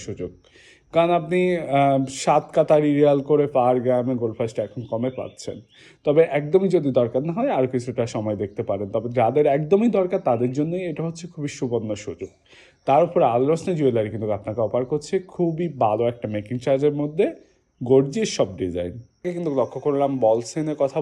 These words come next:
বললেই কিন্তু ন্যূনতম এক ভরি, কিন্তু আল রোসনা জুয়েলারি আপনাকে ইন্ট্রোডিউস করাচ্ছে খুবই অ্যাফোর্ডেবল মেকিং চার্জের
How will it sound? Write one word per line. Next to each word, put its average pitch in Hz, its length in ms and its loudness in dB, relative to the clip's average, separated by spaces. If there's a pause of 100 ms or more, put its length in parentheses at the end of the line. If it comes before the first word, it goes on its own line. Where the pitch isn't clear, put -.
বললেই 139 360 0
কিন্তু 170 200 -6 (140)
ন্যূনতম 170 460 -6 (100)
এক 92 60 -10 (120)
ভরি, 95 200 -6 (260)
কিন্তু 127 240 -4 (100)
আল 113 80 2 (100)
রোসনা 151 300 -2
জুয়েলারি 110 380 0
আপনাকে 107 280 -8
ইন্ট্রোডিউস 127 400 -6
করাচ্ছে 156 280 -4 (140)
খুবই 143 360 -6
অ্যাফোর্ডেবল 147 400 -4 (100)
মেকিং 151 200 -4 (100)
চার্জের 147 320 0